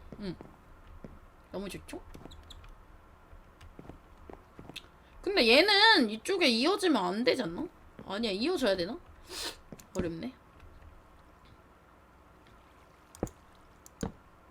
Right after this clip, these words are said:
이렇게 돼야 되는 건가? 이 부분에 사진이 나오지 않아서. <laughs> 이 부분에 사진이 없는데?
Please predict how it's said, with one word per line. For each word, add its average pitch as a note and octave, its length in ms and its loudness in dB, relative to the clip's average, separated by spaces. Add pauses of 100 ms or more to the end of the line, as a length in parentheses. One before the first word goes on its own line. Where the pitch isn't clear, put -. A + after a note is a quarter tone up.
(680)
이렇게 D4 220 -2
돼야 F#3 120 0
되는 - 220 -8
건가? - 240 -12 (2000)
이 A#3 100 -2
부분에 F4 340 6
사진이 E4+ 360 4
나오지 G#3 260 6
않아서. F#3 260 0 (320)
<laughs> A#3 380 -6
이 B3+ 100 0
부분에 F4 360 4
사진이 D4 360 4
없는데? F3+ 440 -4